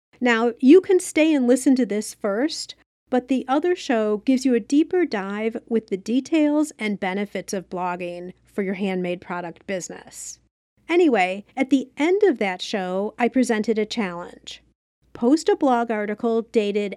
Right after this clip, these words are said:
after the airing of that episode and tag me over on Instagram. The first ten people to do so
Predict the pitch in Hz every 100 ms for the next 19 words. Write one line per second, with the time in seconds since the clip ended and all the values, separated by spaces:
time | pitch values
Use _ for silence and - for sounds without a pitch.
0 | _ 185 202 - 311 339 294 226 208 202
1 | 214 220 202 180 185 220 - 247 269 254
2 | 190 180 190 196 _ - 262 277 339 349
3 | 269 220 180 196 196 196 220 220 220 180
4 | - 202 185 147 143 _ _ _ _ -
5 | 208 - 226 - - 240 240 262 254 254
6 | 254 254 269 - 311 359 381